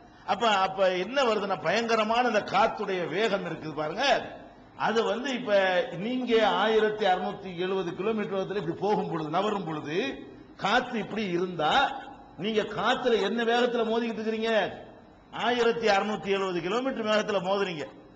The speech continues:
அப்ப ஒரு மனிதன் வந்து இன்னைக்கு வரைக்கும் நீங்க புயல் எடுத்துக்கிட்டீங்கன்னு சொன்னா, அதிகபட்சமாக ஒரு புயலுடைய வேகம் எவ்வளவுன்னு பாத்தீங்கன்னு சொன்னா, ஆ, வந்து நூத்தி நாற்பது கிலோமீட்டர் தான், ஒரு நூத்தி நாற்பத்தி நாலு தான் அதிகமா உலகத்துல வீசின புயல்.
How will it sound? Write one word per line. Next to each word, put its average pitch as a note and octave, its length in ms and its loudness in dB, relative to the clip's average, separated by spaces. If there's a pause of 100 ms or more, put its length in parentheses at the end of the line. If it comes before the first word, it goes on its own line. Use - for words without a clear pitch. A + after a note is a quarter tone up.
(240)
அப்ப G3 220 0
ஒரு G#3+ 140 0
மனிதன் A#3+ 440 0
வந்து A#3 220 0
இன்னைக்கு G#3+ 300 -2
வரைக்கும் A3 300 2
நீங்க G#3 160 0
புயல் A#3 360 0
எடுத்துக்கிட்டீங்கன்னு F3 580 -2
சொன்னா, E3+ 420 2 (520)
அதிகபட்சமாக A#3 880 2 (380)
ஒரு F#3+ 140 2
புயலுடைய G3 800 2
வேகம் G3+ 280 2
எவ்வளவுன்னு F#3+ 440 0
பாத்தீங்கன்னு E3+ 400 -2
சொன்னா, F3+ 480 2 (520)
ஆ, F3+ 520 2
வந்து G3 360 2 (1300)
நூத்தி A#3 960 0
நாற்பது G3 880 2
கிலோமீட்டர் A3 500 2
தான், A#3+ 200 4
ஒரு G3 120 0
நூத்தி A3 340 -2
நாற்பத்தி A3 400 0
நாலு G3+ 200 2
தான் A#3+ 100 2
அதிகமா G3+ 400 0
உலகத்துல G3 440 0
வீசின F#3 320 -6
புயல். F3 460 -6